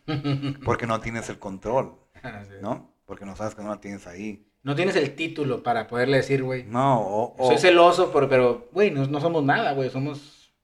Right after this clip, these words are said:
Speaker 1: Estamos saliendo, entonces
Speaker 2: Sí, digo, estoy hablando de circunstancias de
Speaker 1: Ah.
Speaker 2: mi pasado, ¿no?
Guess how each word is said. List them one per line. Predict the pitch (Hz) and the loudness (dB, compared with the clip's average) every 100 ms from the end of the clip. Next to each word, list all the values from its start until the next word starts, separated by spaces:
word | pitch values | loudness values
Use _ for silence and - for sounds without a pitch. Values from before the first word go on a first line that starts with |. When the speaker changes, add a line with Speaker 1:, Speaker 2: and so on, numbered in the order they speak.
| _ | _
Speaker 1:
Estamos | - 131 127 | -10 -8 -8
saliendo, | - 147 143 117 | -12 -12 -10 -12
entonces | 117 - 208 | -14 -4 0
Speaker 2:
Sí, | 170 | 2
digo, | 135 127 | 2 2
estoy | - - 147 | 0 -6 0
hablando | 147 151 156 | 2 2 2
de | 135 | 0
circunstancias | 120 120 - - 110 101 135 110 | -2 -8 -10 -8 -8 -4 -2 -2
de | |
Speaker 1:
Ah. | 101 | -4
Speaker 2:
mi | 101 | -8
pasado, | 107 98 113 104 98 | -10 -6 -4 -4 -6
¿no? | 107 | -12